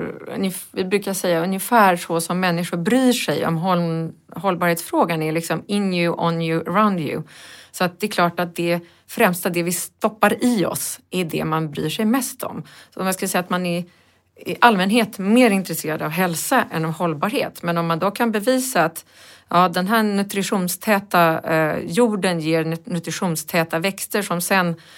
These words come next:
kopplar till din hyperpersonaliserade diet som gör att du kan leva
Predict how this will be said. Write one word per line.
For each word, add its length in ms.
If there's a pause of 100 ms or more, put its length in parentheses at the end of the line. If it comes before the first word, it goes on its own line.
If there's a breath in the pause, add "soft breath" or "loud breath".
(380 loud breath)
kopplar 440
till 160
din 240
hyperpersonaliserade 1600
diet 760
som 220
gör 220
att 140
du 160
kan 240
leva 420